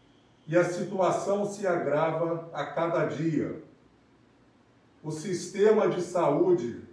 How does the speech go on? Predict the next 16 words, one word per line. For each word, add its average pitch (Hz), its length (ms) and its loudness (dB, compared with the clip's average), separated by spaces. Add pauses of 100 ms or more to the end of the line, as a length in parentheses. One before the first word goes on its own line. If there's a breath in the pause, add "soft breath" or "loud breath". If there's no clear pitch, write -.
(100)
está - 360 -2
entrando 180 460 0
em 175 120 -6
colapso 151 920 0 (400)
em 185 200 -6
todo 214 420 6
o - 60 -4
país. - 600 -2 (920)
Em 185 160 2
Niterói, 180 840 6 (840)
a 151 140 -2
situação 185 920 0
tem 175 200 2
se 175 240 -2
agravado 160 1120 2 (260)
rapidamente 165 1200 0